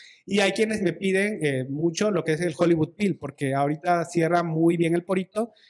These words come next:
y hace que el tono se vea muy sim-, muy simétrico, muy similar.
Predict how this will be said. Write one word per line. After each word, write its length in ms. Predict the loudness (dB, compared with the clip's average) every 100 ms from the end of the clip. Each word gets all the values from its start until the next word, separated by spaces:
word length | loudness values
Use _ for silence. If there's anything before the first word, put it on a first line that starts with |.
| _
y 200 | -2 2
hace 260 | 2 0 0
que 80 |
el 140 | -2 0
tono 260 | 0 0 -2
se 160 | -2
vea 140 | 0 0
muy 340 | 0 0 0
sim-, 320 | -4 -4 -2
muy 200 | 0 0
simétrico, 560 | 0 -2 -2 -4 -6 -6
muy 140 | -4
similar. 440 | -2 0 0 -4